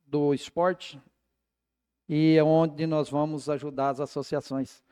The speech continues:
onde tem os campos, enfim, pra que a população aí tenha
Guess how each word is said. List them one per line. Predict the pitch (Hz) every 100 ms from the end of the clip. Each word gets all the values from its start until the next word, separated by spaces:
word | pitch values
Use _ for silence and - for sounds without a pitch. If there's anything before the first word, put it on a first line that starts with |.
| _ -
onde | 139 131
tem | 156 139
os | -
campos, | - 156 156 139 139 127 120 - _ _ _ _
enfim, | 175 180 - 147 110 _ _ _ _ _
pra | - 143
que | - 160 147 117 147 _
a | _ -
população | - 143 147 135 - 143
aí | 143 139
tenha | - 147 143 120